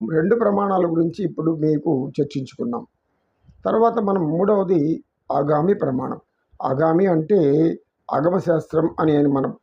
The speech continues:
మన పెద్దలు అంటూ ఉంటారు, పండితులు అంటూ ఉంటారు, పురోహితులు కూడా ఆగమ శాస్త్రం అనుసరించి స్వామివారి సేవలు చేస్తూ ఉంటారు. ఆగామి ప్రమాణం అంటే ఆప్తవాక్యము. ఆప్తవాక్యం అంటే ఎవరు మనకు ఆప్తులు?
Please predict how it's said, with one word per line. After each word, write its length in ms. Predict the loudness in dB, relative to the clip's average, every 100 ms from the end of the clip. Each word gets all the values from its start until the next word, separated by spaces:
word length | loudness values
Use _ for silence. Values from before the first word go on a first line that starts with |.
| _ _ -8
మన 160 | -2 -2
పెద్దలు 380 | -2 -2 0 2
అంటూ 280 | 0 0
ఉంటారు, 720 | 0 0 -2 -2 -2 -6 -8 -6
పండితులు 380 | -2 -2 0 0
అంటూ 260 | 0 0
ఉంటారు, 520 | 0 0 -2 -2 -4 -4
పురోహితులు 460 | 0 2 2 0 -2
కూడా 380 | 0 -2 0 -2 -8 _ _ -4
ఆగమ 320 | 0 0 0
శాస్త్రం 480 | 2 0 0 -4 -6
అనుసరించి 800 | -2 -2 -2 -2 -2 0 0 -6 _ _
స్వామివారి 720 | -6 0 2 2 4 2 0
సేవలు 520 | -2 -4 -2 -4 -6
చేస్తూ 280 | -8 -6 -8
ఉంటారు. 520 | -6 -8 -6 -8 -8 -18 _ _ _ _ -4
ఆగామి 400 | 0 0 2 2
ప్రమాణం 460 | 2 0 0 -2
అంటే 380 | -4 -2 0 0 -4 _ _ -6
ఆప్తవాక్యము. 1160 | -4 -4 -4 -2 0 0 -2 -8 -10 -8 -8 -10 -6
ఆప్తవాక్యం 720 | -6 -4 -2 0 0 0 -4 -4
అంటే 180 | -2
ఎవరు 260 | -4 0 0
మనకు 280 | 0 0 0
ఆప్తులు? 640 | -2 -4 -4 -4 -2 -6